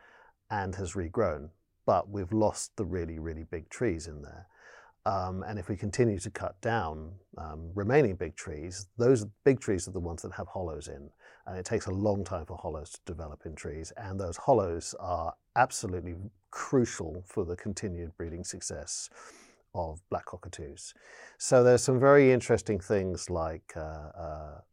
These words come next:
white-tailed black cockatoos breeding on the E C U campus and the Murdoch campus when they've put up,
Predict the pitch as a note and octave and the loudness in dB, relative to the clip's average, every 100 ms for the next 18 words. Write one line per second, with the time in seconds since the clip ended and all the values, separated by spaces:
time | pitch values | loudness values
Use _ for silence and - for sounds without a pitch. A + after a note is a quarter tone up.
0 | _ - G2+ G2 - F2+ D2+ E2 - - | _ -6 -4 -4 -6 -6 -6 -8 -14 -18
1 | _ - F#2 - F#2 F2+ - E2 E2+ - | _ -2 -2 -2 -8 -8 -8 -8 -8 -6
2 | F2+ E2+ E2 E2 F2 F#2+ - E2+ F2+ F2 | -6 -4 -6 -6 -6 -6 -6 -6 -6 -8
3 | F#2+ F2 F#2 - D#2 D#2+ G#2 F#2 - - | -10 -10 -10 -10 -10 -8 -6 -6 -8 -10
4 | F2+ F2+ - D2+ D#2 - - F#2+ D#2 | -10 -10 -12 -12 -12 -10 -6 -4 -6